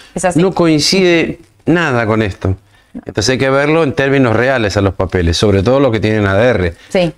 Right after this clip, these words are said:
Speaker 2: No lo podemos hacer con Aluar y Texar porque, bueno, no tienen A D R, no nos queda
Speaker 1: No.
Speaker 2: otra que hacerlo en pesos.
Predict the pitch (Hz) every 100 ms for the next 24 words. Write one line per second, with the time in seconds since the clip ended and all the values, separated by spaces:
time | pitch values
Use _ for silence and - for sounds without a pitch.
0 | - 110 113 110 113 107 113 98 104 101
1 | 98 107 120 117 110 104 95 131 143 120
2 | 101 101 82 - - - 92 95 127 113
3 | 95 95 90 92 113 - 113 123 139 135
4 | 110 107 117 113 104 127 101 95